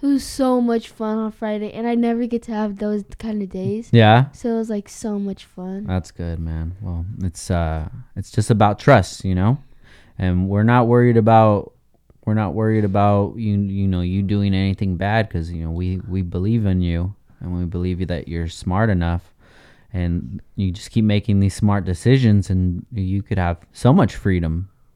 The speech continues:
Speaker 2: you know?
Speaker 1: Yeah, I could go to seven eleven by myself.
Speaker 2: Dude, you could drive the car.
Speaker 1: <laughs>
Speaker 2: You wanna
Speaker 1: That
Speaker 2: drive?
Speaker 1: Yeah.
Speaker 2: Do you think you could drive already?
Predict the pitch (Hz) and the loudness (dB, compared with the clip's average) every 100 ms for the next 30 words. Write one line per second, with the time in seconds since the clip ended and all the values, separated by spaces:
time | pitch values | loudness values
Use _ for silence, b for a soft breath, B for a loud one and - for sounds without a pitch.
0 | _ - 92 123 226 226 220 226 226 233 | _ -4 0 0 0 -2 -4 -6 -8 -10
1 | 240 214 _ _ - 233 226 233 - 269 | -12 -12 _ _ -10 -8 -8 -8 -4 -2
2 | 269 262 240 247 226 214 190 190 - 208 | 0 0 0 0 0 0 -4 -8 -8 -6
3 | 226 285 370 381 - 107 135 107 104 110 | -4 -2 -4 -6 0 4 4 4 4 8
4 | 110 104 95 107 139 214 104 - _ - | 8 8 2 6 8 8 6 0 _ -10
5 | 320 370 440 453 427 392 381 330 B 131 | -4 2 4 6 4 0 -12 -14 B 8
6 | 147 135 120 127 190 370 339 220 226 214 | 10 8 8 8 8 6 2 -6 -6 -6
7 | 226 262 311 135 135 175 170 175 123 117 | -6 -6 6 6 8 4 2 -2 2 4
8 | 143 190 - 214 233 | 2 0 -4 -4 -6